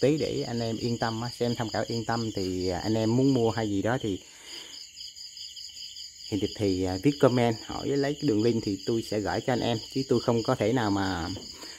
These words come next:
tôi, à, đưa cái đường link là vào trong cái video này được ha. Nếu mà làm vậy thì có khác nào <laughs> quảng cáo sản phẩm này. Đó, thì tôi sử dụng thấy được hiệu quả thì, à, sẽ giới thiệu anh em, à,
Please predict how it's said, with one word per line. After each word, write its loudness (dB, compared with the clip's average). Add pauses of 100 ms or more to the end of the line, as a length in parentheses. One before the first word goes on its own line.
(360)
tôi, 4
à, 4
đưa 4
cái 0
đường 4
link 2
là 0 (120)
vào 0
trong 2
cái 2
video 4
này 2
được 2
ha. 6 (340)
Nếu 2
mà 2
làm 0
vậy 2
thì -2
có 0
khác -2
nào 4 (240)
<laughs> 6
quảng 6
cáo 4
sản 0
phẩm 2
này. 0 (720)
Đó, 8 (120)
thì 4
tôi 8 (120)
sử 2
dụng 4
thấy 4
được 6
hiệu 6
quả 4
thì, 6
à, 4
sẽ 0
giới 4
thiệu 6
anh 8
em, 2
à, -4